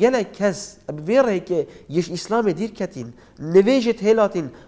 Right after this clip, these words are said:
ناچن خوتبە، ئەز چم خوتبێ، فلان کەسێ لوێرە هۆ کری.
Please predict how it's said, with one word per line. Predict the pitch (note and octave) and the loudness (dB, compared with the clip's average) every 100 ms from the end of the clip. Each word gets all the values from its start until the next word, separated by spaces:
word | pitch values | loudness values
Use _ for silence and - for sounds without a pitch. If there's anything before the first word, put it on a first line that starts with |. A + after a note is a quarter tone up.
| - | 0
ناچن | F#3 A#3 B3 G#3 | 2 4 2 0
خوتبە، | G#3 D#3+ D#3 C3+ | -6 -2 0 0
ئەز | C3+ - | -2 -8
چم | E3+ | -8
خوتبێ، | - C#3+ D#3+ A3+ A3+ - | -8 -2 2 2 0 -12
فلان | D#3 E3 D#3+ | -2 -2 0
کەسێ | A3 A#3 | -4 -2
لوێرە | A#3 A3 F#3 D#3+ | 2 4 4 2
هۆ | A3 A#3 | -2 -2
کری. | A3 D3+ | -6 -6